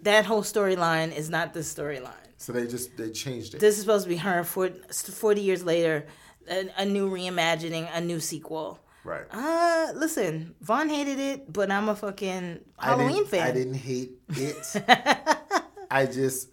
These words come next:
Speaker 2: I needed closure of it, and I think the film brought us closure.
Speaker 1: Right.
Speaker 2: I like the fact that she fought for herself and she fought for her family.
Speaker 1: She was a badass. That's what Jamie
Speaker 2: What
Speaker 1: Lee
Speaker 2: I
Speaker 1: Curtis
Speaker 2: did
Speaker 1: does.
Speaker 2: not like is the fact that her family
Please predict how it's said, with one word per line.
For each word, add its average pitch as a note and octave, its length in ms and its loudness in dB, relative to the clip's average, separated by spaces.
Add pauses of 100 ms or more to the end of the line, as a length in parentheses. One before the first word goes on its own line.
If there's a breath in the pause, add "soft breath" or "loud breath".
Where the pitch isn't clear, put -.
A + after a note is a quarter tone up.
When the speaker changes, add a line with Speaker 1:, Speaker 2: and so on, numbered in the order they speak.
(140)
Speaker 2:
I C3+ 180 8
needed C3+ 340 -2
closure C3 440 -2
of C#3 200 0
it, E3 220 -4
and A#2 120 -8
I A#2 80 -4
think B2+ 280 -6
the A2 60 -12
film A#2 420 -6
brought G#2+ 220 -4
us G#2+ 140 -10
closure. E2 500 -12 (120)
Speaker 1:
Right. E3 340 6 (160)
Speaker 2:
I A2 140 -4
like A2+ 360 -4 (140)
the C3 100 -2
fact B2 440 -4
that G2+ 160 -12
she - 180 -10
fought - 420 -10
for B2+ 140 -12
herself B2+ 440 -6
and A#2+ 80 -14
she - 120 -16
fought G2 220 -10
for F#2 60 -16
her F#2 160 -14
family. A2+ 440 -10
Speaker 1:
She - 100 -10
was B3+ 120 -6
a - 20 -6
badass. C4+ 500 -6 (180)
That's G3+ 160 -4
what A3+ 120 -2
Jamie A3+ 140 4
Speaker 2:
What D#3 160 8
Speaker 1:
Lee D3+ 60 10
Speaker 2:
I C#3+ 80 8
Speaker 1:
Curtis G3 240 4
Speaker 2:
did A3 100 4
Speaker 1:
does. A#3+ 140 2
Speaker 2:
not C#3+ 280 6
like A#2+ 560 0
is A#2+ 360 -4
the A#2+ 140 -2
fact A#2+ 440 -2
that A2 300 -4 (560)
her B2+ 280 0
family A#2+ 720 -6